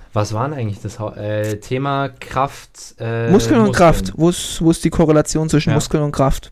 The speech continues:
Speaker 1: Okay. Wie viel drückst du? Ähm, mach mal Brustpresse.
Speaker 2: <laughs> Mach mal
Speaker 1: Weil die
Speaker 2: Brustpresse.
Speaker 1: macht man beide.
Speaker 2: Ja.
Speaker 1: Was hab ich da drauf? Mach mal die schräge oder die flache? Du machst aktuell die flache eher.
Speaker 2: Flache.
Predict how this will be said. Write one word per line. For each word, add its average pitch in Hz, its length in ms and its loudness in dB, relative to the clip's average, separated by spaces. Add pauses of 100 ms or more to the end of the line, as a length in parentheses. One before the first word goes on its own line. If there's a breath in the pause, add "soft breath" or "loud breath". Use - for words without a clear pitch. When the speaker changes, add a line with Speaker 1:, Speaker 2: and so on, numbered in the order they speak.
(140)
Speaker 1:
Okay. 120 340 -6 (960)
Wie 110 100 -4
viel 117 220 -4
drückst 123 400 -4
du? 139 420 -2 (340)
Ähm, 117 840 -2 (760)
mach 120 200 0
mal 135 140 -2
Brustpresse. 156 800 -8 (220)
Speaker 2:
<laughs> - 220 -20
Mach 147 100 0
mal 190 240 2
Speaker 1:
Weil 165 60 4
die 147 100 2
Speaker 2:
Brustpresse. 113 460 2
Speaker 1:
macht 165 80 -6
man 120 120 -4
beide. 131 380 -4 (180)
Speaker 2:
Ja. 156 220 2 (1200)
Speaker 1:
Was 107 320 -10
hab 113 120 -4
ich 113 120 -8
da 107 160 -6
drauf? 110 580 -6 (440 soft breath)
Mach 117 100 0
mal 127 160 0
die 127 120 -6
schräge 165 400 -4
oder 160 180 -2
die 127 100 -8
flache? 110 380 -8
Du 107 80 -4
machst 117 260 -4
aktuell 117 300 -4
die 107 80 -8
flache 107 340 -10
eher. 95 160 -6
Speaker 2:
Flache. 160 480 0